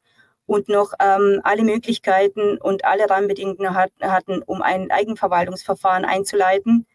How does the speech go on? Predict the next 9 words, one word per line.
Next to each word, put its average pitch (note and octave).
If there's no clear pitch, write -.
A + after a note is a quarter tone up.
und F#3+
gemeinsam G3
mit F#3+
renommierten F#3+
Anwaltskanzleien, F3+
also E3+
Eigenverwaltung F3+
und F3
Sachwaltung, F3